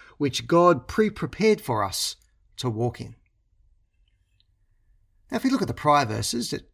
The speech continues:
come just before this, verses five to seven, we can see that they answer quite a few of the questions I mentioned above.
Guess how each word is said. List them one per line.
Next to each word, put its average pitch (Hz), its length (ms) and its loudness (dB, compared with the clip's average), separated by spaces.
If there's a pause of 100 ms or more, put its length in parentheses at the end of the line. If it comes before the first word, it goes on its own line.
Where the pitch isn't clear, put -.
(100)
come 110 160 -6
just 98 160 -10
before 131 300 -4
this, 123 160 -4
verses 117 320 -4
five 123 280 0
to - 80 -6
seven, 123 500 -4 (540)
we 190 100 6
can 196 220 -2
see 247 260 -2
that 160 140 -4
they 143 160 -2
answer 156 300 -4
quite 196 360 -4
a 160 60 -4
few 247 240 -2
of 151 120 -2
the - 40 -2
questions 127 480 -6
I 160 80 0
mentioned 117 380 -6
above. - 460 -10